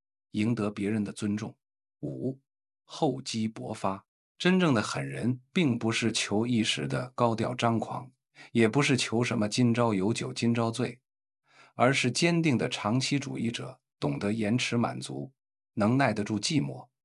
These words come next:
能为了长远利益选择耐心的等待，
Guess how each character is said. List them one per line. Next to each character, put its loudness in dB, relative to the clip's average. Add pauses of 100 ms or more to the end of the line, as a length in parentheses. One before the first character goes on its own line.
(500)
能 4
为 2
了 4
长 0
远 -2
利 2
益 -6 (140)
选 -4
择 -2
耐 2
心 0
的 2
等 -10
待， -2